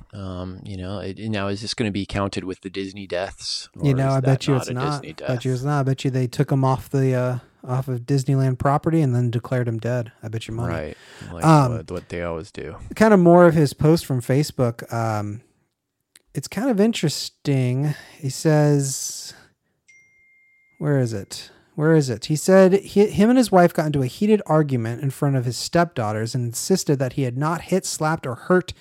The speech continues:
Speaker 2: his wife or the young woman. Unfortun-, and this is in quotes, "Unfortunately, Marlena's anger got the best of her that night, and she called the police, which landed me in jail that night. Yes,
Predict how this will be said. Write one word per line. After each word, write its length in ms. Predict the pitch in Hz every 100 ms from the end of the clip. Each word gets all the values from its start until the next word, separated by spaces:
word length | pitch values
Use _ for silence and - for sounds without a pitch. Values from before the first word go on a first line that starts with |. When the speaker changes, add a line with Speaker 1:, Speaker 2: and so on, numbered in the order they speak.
| _
Speaker 2:
his 220 | - 151
wife 380 | 139 156 175 - _ _ _ _ _ -
or 280 | 165 180
the 100 | 151
young 240 | 139 131 123
woman. 240 | 117 110 120
Unfortun-, 540 | - - 240 - 170 160
and 240 | 135 120
this 140 | 151 147
is 60 |
in 140 | 139 123
quotes, 320 | 147 123 -
"Unfortunately, 880 | 139 - 226 247 147 120 110 120 - _ _ _ -
Marlena's 500 | 135 135 175 220 185 -
anger 300 | 170 185 139
got 220 | 120 113
the 80 | 120
best 340 | 113 165 -
of 100 | 143
her 140 | 131 120
that 160 | 113
night, 260 | 117 117 123
and 120 | 131
she 140 | -
called 280 | 123 147 175
the 80 | 208
police, 480 | 196 196 143 135 -
which 160 | 123
landed 320 | 135 139 165 165
me 160 | 170
in 140 | 156 131
jail 400 | 117 147 190 135
that 180 | 117
night. 360 | 123 123 104 -
Yes, 520 | - 160 170 - -